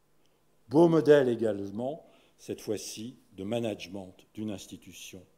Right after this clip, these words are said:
académique. Votre passion pour l'architecture,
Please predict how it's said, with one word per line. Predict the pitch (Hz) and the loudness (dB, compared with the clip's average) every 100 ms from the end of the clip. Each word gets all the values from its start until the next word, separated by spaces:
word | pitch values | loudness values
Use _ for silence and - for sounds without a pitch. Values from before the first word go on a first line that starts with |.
| _ _ - | _ _ -14
académique. | - 104 90 85 71 _ _ _ _ _ _ _ _ _ _ - - | -10 -10 -10 -16 -20 _ _ _ _ _ _ _ _ _ _ -20 -6
Votre | 120 151 165 | -4 2 4
passion | 196 170 - 214 | 4 2 4 2
pour | 147 143 | 2 0
l'architecture, | 135 - 143 139 - - 101 95 | 0 -4 -6 -6 -8 -14 -16 -16